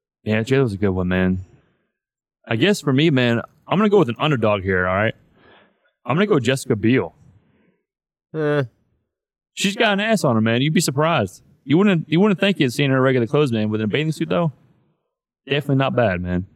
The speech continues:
Speaker 1: What was that movie when she's, uh, oh, uh, Adam Sandler's playing the fag, the fag fire guy, fireman.
Speaker 2: Well,
Speaker 1: I don't
Speaker 2: he's
Speaker 1: know, but she looked
Speaker 2: supposed
Speaker 1: good in
Speaker 2: to,
Speaker 1: that movie.
Speaker 2: yeah.
Speaker 1: Yeah.
Speaker 2: For the marriage
Speaker 1: Justin
Speaker 2: thing.
Speaker 1: Timberlake still banging her?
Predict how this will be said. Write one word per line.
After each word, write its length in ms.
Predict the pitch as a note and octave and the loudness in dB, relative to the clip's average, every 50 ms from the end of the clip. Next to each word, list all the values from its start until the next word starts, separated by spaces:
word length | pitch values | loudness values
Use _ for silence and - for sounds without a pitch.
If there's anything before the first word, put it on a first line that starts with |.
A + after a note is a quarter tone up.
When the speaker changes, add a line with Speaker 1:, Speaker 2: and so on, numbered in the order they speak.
| _ _ _ _ _ _ _ _ _ | _ _ _ _ _ _ _ _ _
Speaker 1:
What 140 | - E3+ F#3+ | -4 -2 0
was 100 | F3 D#3 | 2 2
that 120 | D#3+ C3+ | 2 2
movie 280 | C#3 C3+ C3 A2 A2+ A2 | 2 2 2 2 0 0
when 140 | G#2+ A2 G#2+ | 0 -2 -2
she's, 280 | - A#2+ A#2 G#2+ G2 | 0 0 0 2 2
uh, 300 | G#2+ G#2 G#2 G2+ F#2+ F2 - _ _ _ _ _ _ _ _ _ _ _ _ _ _ - | 2 2 2 2 0 -2 -6 _ _ _ _ _ _ _ _ _ _ _ _ _ _ -4
oh, 380 | C#3 C#3 C3+ B2+ A#2+ G#2+ G2 | -2 0 0 2 0 0 -2
uh, 240 | G2 - G#2+ G2+ G2 - | -2 -2 -2 -2 0 0
Adam 200 | A#2+ B2 A#2 G#2+ | 0 -2 -2 -2
Sandler's 320 | - - A#2+ A#2 G#2+ - | -2 -2 0 -2 -2 -2
playing 200 | - A#2+ A2+ A2 | -2 -2 -2 -2
the 60 | G#2 | -2
fag, 400 | - - A#2 A#2 A#2 A2+ A2 G2+ G#2 - - | -2 -2 0 0 2 0 -2 -4 -10 -14 -16
the 60 | F#2+ | -14
fag 300 | - - A#2+ A2+ G#2+ - | -6 -4 -4 -4 -4 -4
fire 260 | - A#2 A2+ A2+ A2+ | -4 -2 0 0 0
guy, 260 | G#2+ A2 A2+ A2 G#2+ F#2 - - | 2 2 0 0 0 -4 -6 -2
fireman. 360 | - A#2+ A2+ A2+ A2+ A2+ A2 - _ _ _ _ - - - _ _ _ _ _ _ _ _ _ _ _ _ - | 0 0 2 2 2 0 0 -2 _ _ _ _ -20 -20 -20 _ _ _ _ _ _ _ _ _ _ _ _ -12
Speaker 2:
Well, 160 | G2+ G2+ G2 | -6 -4 -2
Speaker 1:
I 40 | G2 | 0
don't 80 | A#2+ A#2 | 2 2
Speaker 2:
he's 60 | A2+ A2 | 2 2
Speaker 1:
know, 40 | |
but 100 | A2 A2 G#2+ | 2 2 2
she 40 | G#2+ | 2
looked 100 | G#2 - | 2 2
Speaker 2:
supposed 40 | G#2+ | 2
Speaker 1:
good 80 | B2+ | 0
in 60 | A#2 A#2 | 2 2
Speaker 2:
to, 60 | A#2 | 0
Speaker 1:
that 60 | A2+ | 2
movie. 180 | G#2 G#2 G2 F#2+ | 2 2 2 2
Speaker 2:
yeah. 160 | F#2+ F#2+ F#2 F2 - _ _ _ _ _ _ _ _ _ _ _ - | 0 -4 -6 -10 -14 _ _ _ _ _ _ _ _ _ _ _ -8
Speaker 1:
Yeah. 420 | - G2 F#2+ F#2+ F#2+ F#2 F#2 F#2 F2 _ _ _ _ _ _ _ _ _ _ _ _ _ _ _ _ _ _ _ - | -4 0 0 2 2 2 0 -2 -4 _ _ _ _ _ _ _ _ _ _ _ _ _ _ _ _ _ _ _ -8
Speaker 2:
For 60 | F#2 | -6
the 60 | F2+ | -6
marriage 240 | F2 F2+ F2+ F#2 F#2+ | -4 -4 -2 -2 0
Speaker 1:
Justin 220 | F3+ F3 - D#3 A#2+ | 0 0 0 0 0
Speaker 2:
thing. 60 | - | 0
Speaker 1:
Timberlake 300 | E3 D#3+ C#3+ C#3+ D3+ C#3 - | 0 0 0 0 -2 -2 -2
still 120 | - C#3+ | -2 0
banging 280 | B2+ C#3+ C#3+ C#3+ C#3+ C#3+ | 0 0 0 0 0 0
her? 80 | D3 | 0